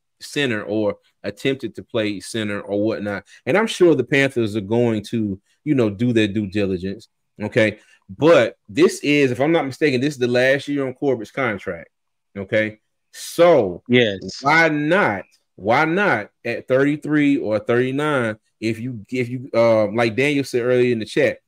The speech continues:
Speaker 1: if you have a Graham Barton who may still be there at thirty-nine, or just, uh, or, um, Jackson Powers Johnson or a Zach Frazier,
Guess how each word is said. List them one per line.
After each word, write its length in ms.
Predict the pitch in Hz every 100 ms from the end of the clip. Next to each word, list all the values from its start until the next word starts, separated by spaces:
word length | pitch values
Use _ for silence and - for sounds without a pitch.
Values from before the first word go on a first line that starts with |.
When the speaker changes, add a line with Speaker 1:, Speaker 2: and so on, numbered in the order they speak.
| _
Speaker 1:
if 160 | - 110
you 140 | 120
have 280 | 123 143 135
a 40 | 113
Graham 420 | 101 127 123 104
Barton 320 | 120 120 104
who 120 | 120
may 160 | 117 117
still 260 | - 123
be 160 | 110 113
there 200 | 110 110
at 100 | 95
thirty-nine, 600 | 113 107 101 101 95 85 - _ _
or 200 | 107 117
just, 320 | 104 117 -
uh, 340 | 85 110 107
or, 580 | 104 110 110 104 98 101
um, 120 | 98 90
Jackson 360 | 101 117 - 107
Powers 440 | 123 117 107 92
Johnson 500 | 98 107 92 - 85 -
or 440 | 113 123 120 117 101
a 80 |
Zach 300 | 101 113 110
Frazier, 500 | - 120 107 90 87